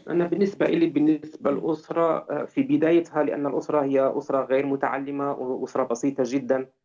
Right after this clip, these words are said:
لما حتى ما سمعت الأخبار السارة، الأخبار المفرحة عن حياة، حياة المسيح وال-، وال-، وكل الأمور اللي الرب صنعها، الأمور المتعلقة عن حبه العظيم،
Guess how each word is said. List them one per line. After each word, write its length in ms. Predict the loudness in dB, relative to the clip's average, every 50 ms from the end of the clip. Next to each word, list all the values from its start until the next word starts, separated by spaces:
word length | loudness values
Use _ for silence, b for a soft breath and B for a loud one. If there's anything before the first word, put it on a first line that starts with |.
| _ _ _ _ -4
لما 200 | -2 0 0 0
حتى 280 | 0 -4 -4 -2 0 0
ما 180 | 0 0 -2
سمعت 480 | -2 0 0 2 2 0 0 -4 -6 _ -14
الأخبار 540 | -14 -12 -10 -10 -10 -10 -6 -2 0 0 0
السارة، 500 | -2 -2 -2 -2 0 0 0 -4 -4 -6
الأخبار 380 | -8 -10 -8 -4 -2 0 0 0
المفرحة 600 | 0 -2 -2 -2 -2 -2 -2 -2 -4 -6 -6 _ _ _ _ _ _ -4
عن 220 | -4 -4 -4 -6 -10
حياة، 320 | -6 -2 0 0 0 0 -2 -8
حياة 300 | -4 0 2 2 2 2 0
المسيح 560 | -2 -2 -4 -4 -2 0 0 0 0 -2 -2
وال-، 500 | -2 0 0 0 0 -2 -2 -4 -4 -2
وال-، 260 | 0 0 0 -2 -2
وكل 320 | -4 -4 -2 0 2 2
الأمور 360 | 2 0 0 0 2 2 2 2
اللي 200 | 2 2 2 2
الرب 180 | 2 0 -2
صنعها، 560 | -2 -4 -2 -2 -2 -4 -4 -6 -6 -6 -8 _ _ _ _ _ _ -14 -10
الأمور 760 | -8 -6 -6 -6 -6 -6 -8 -4 0 0 2 4 4 4 4
المتعلقة 600 | 4 2 0 0 0 0 -2 -2 -4 -6 -4 -6
عن 140 | -6 -6 -6
حبه 360 | -6 -6 -6 -4 -2 0 0
العظيم، 540 | 0 0 0 -2 -2 -2 -2 -4 -4 -6